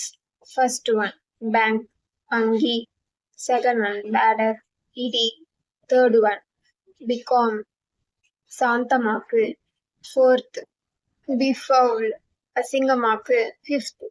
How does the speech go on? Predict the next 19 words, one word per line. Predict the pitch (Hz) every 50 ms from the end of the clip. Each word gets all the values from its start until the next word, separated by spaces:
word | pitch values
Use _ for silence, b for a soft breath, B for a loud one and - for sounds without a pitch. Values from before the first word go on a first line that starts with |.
| _ _ _ _ _ _ _ _ _ _ B B B B B _ _ - 254
be | 240 254 233 - - -
friend, | 311 262 247 247 254 247 220 220 208 - - _ _ _ - 233
நட்பு. | 233 226 226 - _ - 269 262 247 226 214 247 - -
Sixth, | 277 277 277 - - - - - 311 - _ _ - 220
be | 254 254 254 240 -
head, | 285 254 254 220 214 214 - - _ 330 330 _ _ _ _ _ _ _ _ _ -
தலை | - 240 233 240 254 254 254 -
துண்டிக்கவும். | 254 240 226 233 226 - - 214 202 220 240 453 427 - _ _ _ _ _ _ _ -
Seventh, | - 302 254 247 254 247 254 247 - 220 202 - _ _ _ 247 226
be | 254 254 247 247 240
labor, | 226 214 208 208 208 233 233 226 220 - _ _ 226
வேலை | 226 226 233 240 247 262 247 - -
செய்பவர். | 233 220 214 202 220 208 208 220 226 220 220 - _ _ _ _ _ _ -
Eighth, | 254 247 254 254 247 - - 214 - - _ 233
below, | 220 233 233 233 240 240 233 226 220 - - _ _ - -
கீழே. | 254 254 247 240 226 233 226 226 214 214 _ -
Ninth, | 302 233 233 233 240 247 233 - 247 - - 214
belong, | 226 226 226 233 233 233 233 226 214 202 _ _ _ _ _ _ -
உரிமைப்படு. | 254 254 247 262 262 269 269 269 262 - 233 220 220 226